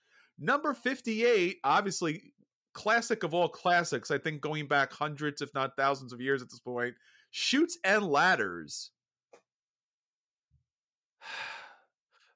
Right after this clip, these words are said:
Speaker 2: Who is still buying their kids Chutes and Ladders? Who are you? Just stop it. It's no good.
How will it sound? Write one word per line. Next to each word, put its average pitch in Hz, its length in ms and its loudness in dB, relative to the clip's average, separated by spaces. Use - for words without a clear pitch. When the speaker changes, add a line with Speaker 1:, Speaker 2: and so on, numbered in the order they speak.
Speaker 2:
Who 330 200 0
is 311 100 -4
still 247 240 -2
buying 175 320 0
their 147 140 -2
kids 131 280 -2
Chutes 110 280 -6
and 92 140 -10
Ladders? 78 460 -14
Who 311 240 0
are 214 240 2
you? 110 340 -2
Just - 260 -8
stop 240 480 -2
it. 95 240 -2
It's - 160 -18
no 262 200 0
good. 175 400 0